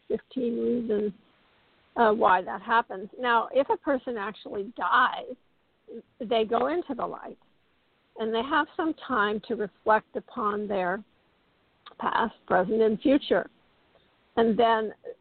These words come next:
they make a plan. And, uh, I do believe that there are divine beings on the other side who help them to make that plan as to what will be their next incarnation. And then they choose a time and a place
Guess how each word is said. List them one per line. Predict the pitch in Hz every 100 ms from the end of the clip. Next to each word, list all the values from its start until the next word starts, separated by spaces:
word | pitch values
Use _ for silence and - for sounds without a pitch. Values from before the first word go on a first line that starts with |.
| 233
they | 247
make | 214 208 240
a |
plan. | 214 392 427 240 185 220 233 _ _ -
And, | 233 220 214
uh, | 233 214 202 - _ _ _ -
I | 226
do | 208 233
believe | 208 196 214 254
that | 294 233
there | 226 214
are | 220
divine | 214 214 190 175 196
beings | 196 208 208 202 214 -
on | 202
the | 208 202
other | 196 190
side | - 170 240
who | 233
help | - 233 -
them | - 170 -
to | 214
make | 190 190
that | - - _
plan | - 185 196 196
as | 196 180
to | 285
what | 208 190 _ _ _ _ -
will | 233
be | 247 233
their | 202
next | 196 196 - -
incarnation. | 214 196 - 214 214 381 - 220 214 - _ _ _ _ _ _ -
And | 247 240
then | 226 214
they | 196 196 -
choose | 311 262 214 262 - -
a | 254 -
time | 208 185 226 349 -
and | 254 220 214 -
a | 220 214 - _ _ _
place | - 208 196